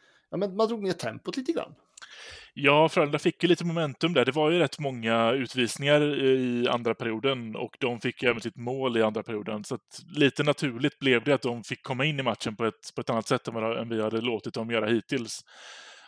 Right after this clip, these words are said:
Speaker 2: Men jag tycker att det stabiliserade upp det bra. Det blev aldrig riktigt farligt.
Speaker 1: Nej, och det var ett bra försvarsspel, bra målvaktsspel. Det var, ja, men, och så, och någonting som man ändå måste ta med sig från den här veckan, det är ju att Brynäs har ju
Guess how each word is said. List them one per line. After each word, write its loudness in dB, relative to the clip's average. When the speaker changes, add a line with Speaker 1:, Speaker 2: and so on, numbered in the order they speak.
Speaker 2:
Men 2
jag 2
tycker 2
att 2
det -12
stabiliserade 2
upp -4
det 2
bra. -2
Det -2
blev 4
aldrig 4
riktigt -6
farligt. -4
Speaker 1:
Nej, 8
och 10
det 6
var 4
ett -4
bra 6
försvarsspel, -2
bra 4
målvaktsspel. -4
Det -2
var, 0
ja, -6
men, 0
och -4
så, -4
och 4
någonting -2
som -4
man -4
ändå -6
måste -6
ta -12
med -6
sig -10
från -10
den -10
här -4
veckan, -6
det -2
är 2
ju -2
att -6
Brynäs -8
har 4
ju -4